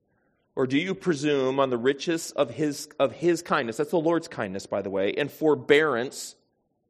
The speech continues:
toward us from God himself, and patience,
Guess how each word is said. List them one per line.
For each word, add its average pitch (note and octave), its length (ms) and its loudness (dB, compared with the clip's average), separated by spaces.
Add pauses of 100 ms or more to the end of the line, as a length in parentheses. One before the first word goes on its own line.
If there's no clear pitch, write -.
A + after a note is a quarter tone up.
(360)
toward C#3 320 2
us B2 240 2
from B2+ 220 -6
God A#2+ 260 2
himself, G#2+ 560 -4
and C#3+ 260 -2
patience, - 760 -6